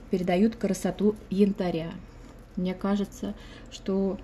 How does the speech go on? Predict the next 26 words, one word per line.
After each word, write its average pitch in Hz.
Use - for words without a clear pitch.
просто 220
шикарное 190
сочетание. 185
Помимо 196
этого 247
я 196
добавила 202
кристалла 202
вот 175
такого 190
какого-то 180
лимонно-бледно-желтого 185
такого 175
цвета. 220
Не 180
пойму, 190
даже 170
он 165
бледно-желтый 180
или 175
нет. 226
И 185
также 175
тут 247
есть 180
и 185